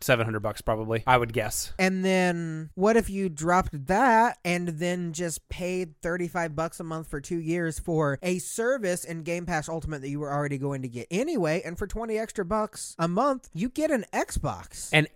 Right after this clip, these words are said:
Speaker 1: actual Xbox.
Speaker 2: A real Xbox. And so for me, like, it was, it's a no-brainer. Of course I'm going to do that because it was my intention to own both consoles, but I didn't know how that was going to make it work financially. And then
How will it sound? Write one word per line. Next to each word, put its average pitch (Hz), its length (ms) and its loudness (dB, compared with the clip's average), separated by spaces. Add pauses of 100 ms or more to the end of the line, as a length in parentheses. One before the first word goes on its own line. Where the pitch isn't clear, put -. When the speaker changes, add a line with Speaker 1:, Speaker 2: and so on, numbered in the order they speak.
(100)
Speaker 1:
actual 165 720 2
Xbox. - 840 -4
Speaker 2:
A 185 100 0
real 185 340 4
Xbox. - 920 -4
And 208 180 -2
so 240 560 -2
for 220 220 -8
me, 214 560 -2
like, 175 400 0
it 185 140 0
was, 180 340 -2
it's 196 200 0
a 208 60 2
no-brainer. 165 840 0
Of 139 180 -10
course - 520 -4
I'm 139 180 -4
going 107 300 -6
to 101 80 -8
do 85 160 -10
that 60 300 -14 (180)
because 175 800 4 (240)
it 202 120 0
was 190 160 0
my 190 180 0
intention 196 600 -4
to 165 160 -4
own 165 160 -2
both 156 240 -2
consoles, 202 460 -2
but 165 180 -8
I 165 140 0
didn't 175 240 -6
know 156 120 0
how 156 140 0
that 143 180 -2
was 143 140 -4
going 139 240 -4
to 139 60 -4
make 131 240 -4
it 127 80 -8
work 127 240 -4
financially. 131 880 -6
And 175 220 2
then 208 440 4